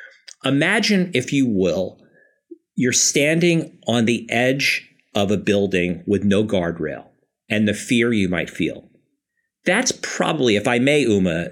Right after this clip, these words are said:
and I, correct me if I'm wrong, I imagine, and what I've heard from other clients, that's the intense level of fear that they feel each day as they try to make these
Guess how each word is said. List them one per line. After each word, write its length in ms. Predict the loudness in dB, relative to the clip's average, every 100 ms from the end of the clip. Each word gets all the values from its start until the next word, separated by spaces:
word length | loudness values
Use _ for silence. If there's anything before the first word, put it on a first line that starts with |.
| -2
and 100 | 0
I, 260 | 0 -2 -4
correct 300 | 0 0 0
me 80 |
if 100 | 0
I'm 120 | 0 2
wrong, 340 | 2 0 -4 -16 -10
I 120 | -2 0
imagine, 760 | 2 2 0 -2 -4 -6 -10 -20 _
and 140 | 0 2
what 100 | 0
I've 120 | 0
heard 180 | -2 0
from 100 | -2
other 140 | -2
clients, 460 | -4 -2 -2 -4 -12 -20 -20 _
that's 360 | -4 -2 -2 0
the 140 | 0 0
intense 420 | 0 0 -2 0
level 320 | 0 0 0
of 80 | -2
fear 300 | 0 0 0
that 160 | 0 -2
they 120 | -4
feel 460 | -2 -2 -2 -6 -14 _ 0
each 320 | 0 0 0
day 460 | 0 0 -2 -6 -4
as 160 | -2
they 80 | 0
try 240 | 0 0
to 60 | 0
make 260 | 0 0 0
these 220 | -2